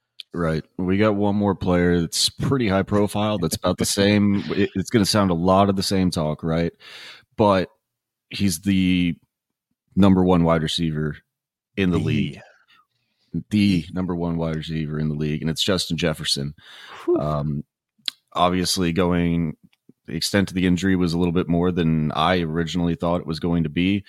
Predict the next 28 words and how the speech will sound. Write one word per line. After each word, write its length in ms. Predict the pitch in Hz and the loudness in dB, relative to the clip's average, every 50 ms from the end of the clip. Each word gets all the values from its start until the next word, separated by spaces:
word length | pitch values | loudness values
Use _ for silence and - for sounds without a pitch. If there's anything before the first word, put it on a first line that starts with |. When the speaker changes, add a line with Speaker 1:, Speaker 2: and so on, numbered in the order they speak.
| - - - - - - - - _ _ _ | -14 -20 -20 -20 -20 -20 -20 -20 _ _ _
Speaker 1:
but 220 | - 80 80 78 78 | -4 -2 -2 -2 -2
he's 180 | 80 95 87 | -4 -2 0
going 140 | 95 107 104 | 2 4 4
to 40 | 104 | 6
miss 220 | 104 107 98 - | 4 4 2 2
a 140 | 107 107 101 | 0 0 0
pretty 260 | - - 107 104 101 | 0 -2 -2 -2 -2
substantial 800 | 95 - - 104 90 - - - 95 92 90 87 98 92 90 92 | -2 -4 -6 -8 -8 -8 -6 -4 -4 -4 -4 -4 -4 -4 -4 -6
portion 400 | - - - 98 98 95 - 101 | -6 -8 -8 -6 -6 -4 -4 -4
of 60 | 90 - | -4 -2
time 280 | - 82 90 98 95 | -2 0 0 2 2
here 200 | 87 85 82 82 | 0 0 0 -2
for 100 | - - | -4 -6
the 80 | 80 80 | -8 -4
middle 240 | 78 82 82 85 85 | -2 0 0 0 0
of 160 | 82 78 85 | 0 -2 -2
our 80 | 82 | -4
fantasy 400 | 82 - 82 85 92 95 87 92 | -4 -4 -4 -4 -2 -2 -4 -4
seasons. 640 | 85 - 90 90 85 85 92 90 95 95 - - - - _ _ | -4 -4 -2 -2 0 0 2 0 0 0 -4 -6 -8 -10 _ _
Another 240 | - 85 85 87 90 | -2 0 2 2 2
guy, 320 | 85 92 98 95 95 92 82 | 2 2 2 2 2 0 0
is 220 | 78 82 82 78 | 0 0 -2 -2
this 180 | 87 80 - - | -4 -6 -6 -6
one 320 | 71 78 85 87 87 82 | -4 -2 0 0 0 0
that 140 | 80 87 60 | -2 -4 -2
you're 180 | 76 85 80 71 - | -2 -4 -4 -2 -2
looking 260 | 87 85 - 87 85 | -4 -2 -2 -2 -2
directionally? 720 | 82 78 78 82 90 - - 101 95 95 98 98 98 98 | -2 -2 -2 -2 -2 -2 -2 0 0 2 2 2 0 0